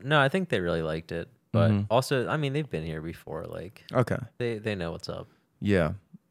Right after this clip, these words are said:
Speaker 1: Um,
Speaker 2: Brunch is a big thing around here. I think it's a big thing everywhere, but I noticed, like, as I've gotten older, I've become really into brunch. I love brunch.
Speaker 1: I feel like I wake up too late on the weekends to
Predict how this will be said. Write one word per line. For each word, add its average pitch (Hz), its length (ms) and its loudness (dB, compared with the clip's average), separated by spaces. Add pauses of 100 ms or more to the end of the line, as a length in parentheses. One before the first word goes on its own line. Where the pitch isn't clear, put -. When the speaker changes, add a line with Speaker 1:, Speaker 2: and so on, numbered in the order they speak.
(340)
Speaker 1:
Um, 87 320 -4 (580)
Speaker 2:
Brunch 214 240 8
is 392 120 2
a 339 40 2
big 196 220 6
thing 151 220 4
around 107 240 4
here. 104 180 4
I 101 80 4
think 185 180 2
it's 175 100 -2
a 165 40 -4
big 139 160 2
thing 123 180 2
everywhere, 127 400 6
but 113 320 4 (840)
I 131 40 2
noticed, 156 360 4
like, 127 200 8 (120)
as 127 260 8
I've 123 80 6
gotten 107 300 6
older, 101 200 2
I've 95 140 0
become 98 420 -4
really 117 540 4
into 107 340 0
brunch. - 580 -6 (260)
I 107 80 -4
love 107 420 2
brunch. - 440 -8 (520)
Speaker 1:
I 98 60 -2
feel 123 180 -2
like 123 160 0
I 95 80 4
wake 87 320 -2
up 85 180 -2
too 92 220 -4
late 82 340 -6
on 85 120 -12
the 85 60 -8
weekends - 580 -12
to 82 340 -6